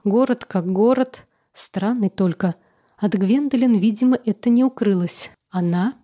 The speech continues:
наградила Меган каким-то понимающим взглядом, но не стала прерывать Брит.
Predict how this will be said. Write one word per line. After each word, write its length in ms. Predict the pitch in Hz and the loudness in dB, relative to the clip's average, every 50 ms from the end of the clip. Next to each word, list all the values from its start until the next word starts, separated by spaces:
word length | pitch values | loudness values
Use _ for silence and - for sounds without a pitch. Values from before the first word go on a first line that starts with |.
| _ | _
наградила 640 | - 202 214 214 214 254 262 247 233 311 330 339 320 | -2 0 0 2 2 2 2 2 2 2 2 2 4
Меган 360 | 277 262 277 269 233 262 247 | 4 4 4 2 2 0 0
каким-то 540 | 233 - 226 - - - 262 247 247 - 208 | 0 -2 -2 -2 0 0 0 0 -2 -4 -10
понимающим 880 | _ - 220 226 233 240 247 262 254 233 214 202 - - - 185 175 | _ 0 2 2 4 4 4 4 4 2 2 0 -2 -2 -2 0 0
взглядом, 580 | 170 160 185 165 190 185 196 202 202 254 269 302 - _ _ _ _ _ _ _ - | 0 0 0 0 0 2 2 2 2 0 0 -2 -4 _ _ _ _ _ _ _ -2
но 100 | 196 196 | 0 0
не 140 | 185 180 175 | 0 0 -2
стала 360 | - - - - 214 214 220 | -6 -6 -2 0 0 0 0
прерывать 560 | 214 - - 226 220 233 220 226 226 196 214 | -2 -2 -2 0 0 0 0 -2 -2 -2 -2
Брит. 380 | 196 190 196 175 165 - - | -2 -2 -2 -4 -6 -8 -12